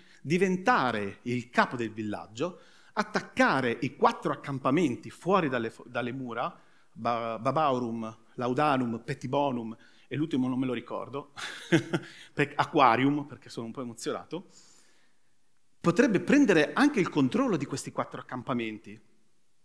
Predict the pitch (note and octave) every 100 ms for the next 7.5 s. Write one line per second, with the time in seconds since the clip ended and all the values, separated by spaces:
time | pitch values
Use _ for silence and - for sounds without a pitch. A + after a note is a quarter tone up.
0 | _ - - A#3 G#3 F3 F#3 E3 - D4
1 | A3+ F3+ D3 A#2 A2 A2 - - - -
2 | - _ _ - D3 - G3+ C#3 A#2 A#2
3 | - A2 - C3+ C3 C3 - C3+ C3 G3
4 | G3+ A#3 A#3 - - - C#3 A#2+ A#2+ B2
5 | D#3 D#3 - G#3+ G#3 A#2+ - A2+ G#2 A2+
6 | - - - - B2 B2+ A2 G#2+ A#2+ A#2
7 | A2 - E3+ F#3 -